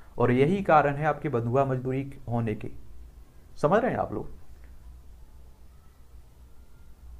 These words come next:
आगे आप देख सकते हैं कि बंधुआ मजदूरी को समाप्त करने के लिए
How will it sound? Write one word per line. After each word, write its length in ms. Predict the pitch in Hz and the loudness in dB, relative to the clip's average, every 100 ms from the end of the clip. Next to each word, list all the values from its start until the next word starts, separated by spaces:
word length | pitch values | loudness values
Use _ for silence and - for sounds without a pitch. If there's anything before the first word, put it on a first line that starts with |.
| - - - - - - - - - - - - | -18 -20 -18 -18 -18 -18 -18 -18 -18 -18 -2 6
आगे 240 | 123 185 | 8 10
आप 140 | 196 | 10
देख 200 | 175 196 | 10 4
सकते 240 | 196 196 196 | 4 2 2
हैं 120 | 196 | 0
कि 120 | 202 | 2
बंधुआ 340 | 143 135 143 185 | 4 4 6 6
मजदूरी 640 | 165 139 143 151 175 190 | 6 2 2 4 4 4
को 180 | 190 180 | 4 2
समाप्त 400 | 180 139 139 143 | 4 4 4 4
करने 220 | - 160 160 | 2 0 0
के 100 | 170 | 2
लिए 200 | 170 | 2